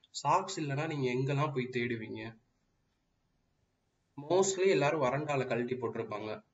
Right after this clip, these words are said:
அதனால அங்க தேடுவாங்க. அதிகபட்சம் சில பேர் ஹால்ல எங்கேயாச்சும் ஓரமா போட்டிருப்பாங்க, அங்க தேடுவாங்க. So சாக்ஸ்னா இங்கதான் இருக்கும் அப்படின்றது நமக்கு தெரிஞ்சாதான் அங்க நம்ம தேட முடியும். இப்ப நம்ம சாக்ஸை கொண்டு போய் அடுப்படியில தேடணும் அப்படின்னா கிடைக்குமா? கிடைக்காது. ஏன்னா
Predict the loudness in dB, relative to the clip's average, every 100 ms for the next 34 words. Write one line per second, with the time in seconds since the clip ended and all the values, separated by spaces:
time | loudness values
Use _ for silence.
0 | _ -8 -4 -2 0 0 0 -2 -2 -4
1 | -6 -10 -14 _ -8 -4 -4 -4 -4 -2
2 | -2 0 0 -2 0 0 2 2 2 2
3 | 0 0 -2 -2 -2 -4 -6 -8 -10 -10
4 | -6 -6 -6 -6 -6 -6 -8 -12 _ _
5 | _ _ -4 -2 -2 0 0 0 -6 -6
6 | -4 -4 -4 -2 0 2 2 0 0 0
7 | 0 0 0 0 -2 0 0 0 -2 -2
8 | -2 -2 -2 -2 -2 -4 -2 -2 -2 -2
9 | -4 -8 _ _ _ -8 -4 0 -2 0
10 | -2 -2 -4 -4 -2 -2 -2 0 0 0
11 | 0 -2 -2 -2 0 0 0 0 0 -2
12 | -2 -4 -4 -4 -6 -6 -8 -8 -8 -8
13 | -6 -4 -4